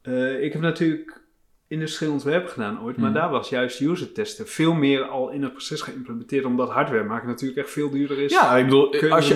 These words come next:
Speaker 2: als je,
Speaker 1: moeilijk
Speaker 2: als je, je moet
Speaker 1: als
Speaker 2: in één
Speaker 1: je
Speaker 2: keer,
Speaker 1: een
Speaker 2: eh,
Speaker 1: miljoen van die kratjes
Speaker 2: Precies.
Speaker 1: laten, eh, eh,
Speaker 2: Daar ga je er
Speaker 1: va-,
Speaker 2: niet
Speaker 1: vaak
Speaker 2: eerst
Speaker 1: een
Speaker 2: tien van
Speaker 1: keer
Speaker 2: maken.
Speaker 1: Nee.
Speaker 2: <laughs> Dus dat is wel gewoon, eh, hoppatee, de
Speaker 1: Dus je zou zeggen dat dat wel iemand heeft uitgeprobeerd.
Speaker 2: Ja, misschien wel, eh, misschien hebben ze het geprobeerd zonder de flesjes erin.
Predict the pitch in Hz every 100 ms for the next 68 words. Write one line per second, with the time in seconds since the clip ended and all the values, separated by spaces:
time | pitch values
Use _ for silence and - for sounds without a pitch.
0 | 165 175 175 - - 165 180 170 160 170
1 | 180 175 185 165 165 - 165 160 160 170
2 | 180 180 170 165 180 196 - - 139 160
3 | - 143 135 135 139 135 160 156 143 143
4 | 135 143 143 156 139 147 156 165 165 185
5 | 185 170 208 196 196 240 240 - 175 180
6 | 208 202 - - 254 - 240 185 180 170
7 | 165 160 160 175 175 180 180 175 190 -
8 | 190 160 147 139 139 139 143 156 131 151
9 | 185 156 107 110 117 123 123 135 202 139
10 | 131 139 139 151 147 - 110 101 104 113
11 | 135 95 95 _ - 120 160 143 139 156
12 | - - 107 - 147 135 185 175 143 139
13 | - 151 143 139 151 139 120 - 160 127
14 | - 101 92